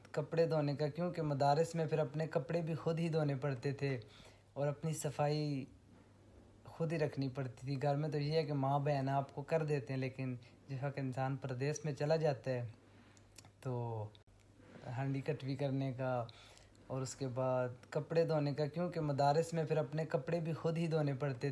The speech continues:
थे और अपनी सफाई खुद ही रखनी पड़ती थी। घर में तो ये है कि माँ बहन आपको कर देते हैं, लेकिन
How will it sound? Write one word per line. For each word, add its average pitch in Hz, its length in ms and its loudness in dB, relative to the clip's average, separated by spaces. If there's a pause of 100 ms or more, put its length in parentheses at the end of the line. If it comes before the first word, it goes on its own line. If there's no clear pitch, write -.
थे 139 140 0 (600)
और 143 120 0
अपनी 156 260 -2
सफाई 147 760 0 (1120)
खुद 160 100 0
ही 170 60 0
रखनी 139 320 0
पड़ती 127 380 -8
थी। 139 100 -2
घर 143 180 2
में 156 160 -2
तो 156 60 0
ये 147 180 0
है 160 80 4
कि 139 100 -4
माँ 139 300 2
बहन 139 260 2
आपको 139 340 -2
कर 160 220 2
देते 143 280 -2
हैं, 131 60 -2
लेकिन 127 380 -4